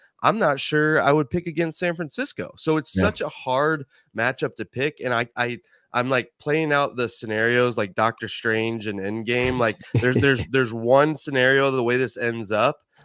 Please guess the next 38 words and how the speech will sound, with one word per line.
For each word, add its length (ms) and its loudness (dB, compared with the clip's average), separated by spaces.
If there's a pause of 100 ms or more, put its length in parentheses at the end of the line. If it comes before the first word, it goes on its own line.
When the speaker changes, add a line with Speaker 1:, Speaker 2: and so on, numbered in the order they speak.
(120)
Speaker 1:
uh, 240 4
but 160 2
I, 180 4
there 140 2
could 140 -12
be 100 -6
so 240 0
many 180 0
ways 320 0
that 140 -12
this 160 -8
goes. 420 -2
I, 140 -6
I, 280 -4
I'm 140 -6
fascinated 640 0
by 160 0
this 220 -6
game, 360 2 (360)
um, 320 4
and 120 4
I, 140 6
I 120 4
think 220 -8
there 140 6
are 60 4
so 280 2
many 240 4
playmakers, 840 0
like 180 -4
you 120 -6
mentioned, 340 -2
on 100 -4
both 200 0
sides 300 -2
of 40 -6
the 80 -6
ball 420 2